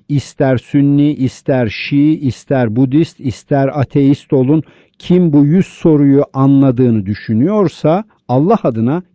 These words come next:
hizmetlerindeyiz. Şimdi bazıları demiş ki,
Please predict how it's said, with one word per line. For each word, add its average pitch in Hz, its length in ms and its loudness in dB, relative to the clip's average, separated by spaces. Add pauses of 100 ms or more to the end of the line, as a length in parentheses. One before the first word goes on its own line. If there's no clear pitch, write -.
hizmetlerindeyiz. 117 1000 -2 (300)
Şimdi 220 340 0
bazıları 220 520 2
demiş 233 340 2
ki, 175 260 -2